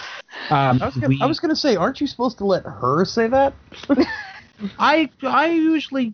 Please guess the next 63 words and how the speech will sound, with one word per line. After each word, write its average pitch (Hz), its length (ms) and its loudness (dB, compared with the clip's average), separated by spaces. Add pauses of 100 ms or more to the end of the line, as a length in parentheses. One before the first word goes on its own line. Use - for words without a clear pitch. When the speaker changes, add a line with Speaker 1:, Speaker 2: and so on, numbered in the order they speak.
Speaker 1:
try 214 320 2
to 208 140 4 (280)
think 202 260 2
a - 40 2
little 190 300 2 (160)
bit 190 180 6
of 180 200 2
a 175 100 4
pluggy 160 640 0
thing, 160 300 6
and 180 220 8
I, 262 220 4 (240)
you 226 140 6
know, 202 180 6
we 233 180 4
call 196 260 2
Speaker 2:
Fair 190 120 6
enough, 175 200 2
Speaker 1:
we 180 60 0 (140)
Speaker 2:
fair 190 120 2
Speaker 1:
call, - 60 4
Speaker 2:
enough. 127 200 0 (340)
Speaker 1:
we 196 120 4
call 190 340 2
Mike 160 320 0
Myler 175 360 4
the 151 120 0
veteran 131 420 2
game 135 240 2
designer. 113 500 2 (380)
Speaker 2:
Yeah, 196 220 -2 (180)
fair 185 140 2
enough. 117 320 -2
Speaker 1:
Yeah. 180 240 -6 (420)
Yeah, - 200 0
I, 135 160 2 (180)
I'm, 180 240 0
I, 165 200 0 (220)
yeah, 160 140 -8 (200)
I 170 140 0
mean, 180 200 4
thank 214 300 0
you 190 60 0
for - 140 -4
the 113 80 -2
criticism, 123 640 0
though, 98 120 4
David. 98 320 4
I 113 60 2
appreciate 180 480 2
it. - 80 2
I 190 260 2
Speaker 2:
<laughs> - 20 0
Speaker 1:
mean, 123 140 0
it 127 140 0
really 151 240 4
helps 135 320 0
improve 131 320 0
the 123 80 -2
podcast 120 580 -2
to 107 80 -2
have 113 260 2
it. 95 140 -6